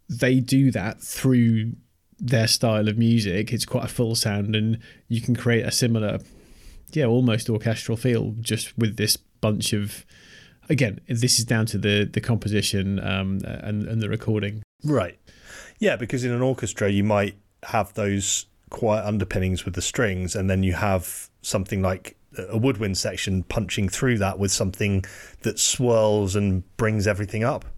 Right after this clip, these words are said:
Speaker 1: Yeah.
Speaker 2: Anyway, let's, let's stop <laughs> getting too pretentious.
Speaker 1: Yeah.
Speaker 2: You mentioned quieter moments. Infantile is a quieter moment in the album as a whole,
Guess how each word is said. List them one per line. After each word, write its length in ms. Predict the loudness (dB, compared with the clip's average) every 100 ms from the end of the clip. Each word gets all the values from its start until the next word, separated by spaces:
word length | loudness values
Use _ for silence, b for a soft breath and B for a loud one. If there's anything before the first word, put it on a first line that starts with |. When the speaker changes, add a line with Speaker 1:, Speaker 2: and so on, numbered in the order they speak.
| -10 -2
Speaker 1:
Yeah. 140 | 0 B B B
Speaker 2:
Anyway, 360 | 0 0 0 0
let's, 480 | 0 -2 -8 -4
let's 140 | 0 2
stop 380 | 2 2 0 0
<laughs> 0 |
getting 260 | -2 0
too 160 | -2 -2
pretentious. 600 | -2 -2 -2 -4 -4 2
Speaker 1:
Yeah. 160 | 2 2 -2
Speaker 2:
You 240 | -2 2 2
mentioned 640 | 2 0 0 0 0 -4
quieter 440 | -2 2 2 0
moments. 560 | 0 2 2 0 -2 -4 -2
Infantile 920 | -2 -2 -2 0 0 2 2 2 -2 -8 _ b b
is 480 | 0 2 2 -2 -2
a 80 | -4
quieter 500 | -4 0 2 2 0
moment 320 | 0 2 0 0
in 160 | 0
the 140 | 0 2
album 440 | 0 0 0 0
as 120 | 0
a 60 | -2
whole, 500 | -2 0 2 0